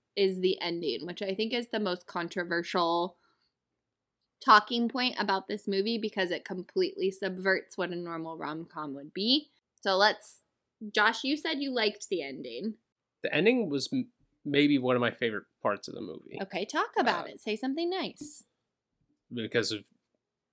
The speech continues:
Speaker 2: Rupert Everett, because of George. I,
Speaker 1: <laughs>
Speaker 2: like, I had a biggest, the whole telephone thing when he called her, which, by the way, Julianne, when she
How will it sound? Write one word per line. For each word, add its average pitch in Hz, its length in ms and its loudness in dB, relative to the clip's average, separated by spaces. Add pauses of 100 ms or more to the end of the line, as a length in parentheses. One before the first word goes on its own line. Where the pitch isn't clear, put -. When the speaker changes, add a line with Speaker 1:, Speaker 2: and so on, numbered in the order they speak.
(240)
Speaker 2:
Rupert 117 280 -4
Everett, - 280 -2
because 113 220 -4
of 104 100 -8
George. - 460 -8
I, 117 140 2 (240)
Speaker 1:
<laughs> - 220 -10
Speaker 2:
like, 131 280 4
I 131 100 4
had 139 160 6
a 127 60 4
biggest, 120 520 2
the 127 120 2
whole 135 320 4
telephone 123 560 4
thing 117 160 2
when 107 100 0
he 104 120 -2
called 110 300 0
her, 110 160 0
which, 120 360 -2 (100)
by 151 160 8
the 151 80 4
way, 135 380 -2 (1300)
Julianne, 180 760 6
when 135 240 2
she 147 640 -2